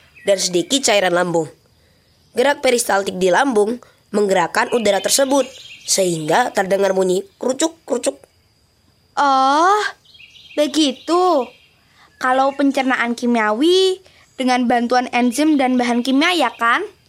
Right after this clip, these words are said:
Speaker 1: Betul, Yun. Secara kimiawi, kim tercampur dengan getah lambung. Getah lambung mengandung asam klorida atau H C L, enzim pepsin, dan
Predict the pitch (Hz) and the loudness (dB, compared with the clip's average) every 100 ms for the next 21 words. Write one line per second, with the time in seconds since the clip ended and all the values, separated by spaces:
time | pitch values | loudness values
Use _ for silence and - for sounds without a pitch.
0 | _ _ _ _ _ _ _ _ _ - | _ _ _ _ _ _ _ _ _ -8
1 | 196 220 285 294 285 240 208 - - _ | -4 0 2 4 2 2 -4 -14 -20 _
2 | _ _ _ _ - 240 262 240 233 233 | _ _ _ _ -8 0 0 0 0 2
3 | 220 196 170 226 285 - - - - - | 2 2 2 2 0 -6 -18 -20 -20 -6
4 | 208 214 277 - - 214 202 160 180 226 | 0 0 -2 -6 -6 -2 -2 0 0 0
5 | 240 247 240 254 285 294 294 277 208 - | 0 0 0 2 2 2 2 2 0 -8
6 | - - - - _ - - - 220 254 | -20 -20 -20 -20 _ -20 -20 -8 -4 0
7 | 254 220 190 185 220 302 - - - 247 | 2 2 0 2 0 0 -8 -18 -4 0
8 | 233 226 226 214 - 208 202 185 180 254 | 2 2 0 0 0 0 0 0 2 2
9 | 269 - 190 220 226 226 254 277 254 208 | 2 -2 -4 0 0 0 2 4 2 0
10 | - _ _ _ _ _ _ _ _ _ | -16 _ _ _ _ _ _ _ _ _
11 | _ _ _ 254 269 262 226 202 - 247 | _ _ _ -2 0 0 0 0 0 2
12 | 311 339 - - - - 233 | 2 0 -6 -20 -20 -6 -2